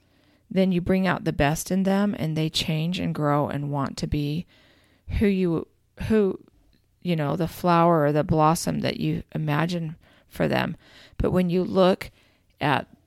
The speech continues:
the weaknesses of people and pull them down and complain about those weaknesses, then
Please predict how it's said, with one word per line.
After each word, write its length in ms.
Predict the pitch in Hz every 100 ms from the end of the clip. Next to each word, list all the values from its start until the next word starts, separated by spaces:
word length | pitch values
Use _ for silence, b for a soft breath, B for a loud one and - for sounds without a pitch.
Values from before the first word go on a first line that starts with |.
| _
the 180 | 175 185
weaknesses 640 | 147 165 - 185 - 190 180
of 140 | 175
people 500 | - 180 180 185 190
and 180 | - 170
pull 240 | - 180 180
them 200 | 165 160
down 340 | 151 151 156
and 80 | 156
complain 580 | - 170 - 160 156 185
about 260 | 190 180
those 180 | 190 196
weaknesses, 760 | 196 220 202 - 202 208 - B B B B B B B B B B -
then 540 | 170 180 156 147 139